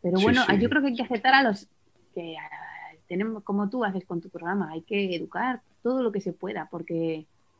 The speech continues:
Speaker 1: porque lo tienen que oír y la gente al final le sonará, le sonará que un coli no es una cosa fácil, no es fácil. Luego que hay que aceptar a los individuos, igual que tú aceptas que tu amigo es distinto que tú y no quiere-, no quieres que todos los humanos seamos iguales, ¿no?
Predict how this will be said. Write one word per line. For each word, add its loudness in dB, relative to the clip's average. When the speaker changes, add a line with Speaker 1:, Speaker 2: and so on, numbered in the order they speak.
Speaker 1:
porque -4
lo 0
tienen 2
que 2
oír 2
y 0
la -2
gente -2
al -4
final -2
le -2
sonará, 0
le -10
sonará -6
que -4
un 0
coli -2
no -2
es -6
una -4
cosa -18
fácil, -6
no 0
es -2
fácil. 4
Luego 4
que 2
hay 2
que 2
aceptar 0
a 0
los -4
individuos, 0
igual -2
que -2
tú -4
aceptas -6
que -2
tu -4
amigo 0
es 0
distinto -2
que -4
tú 0
y 2
no 0
quiere-, -4
no -2
quieres -6
que -6
todos -10
los -10
humanos -2
seamos -4
iguales, -2
¿no? -2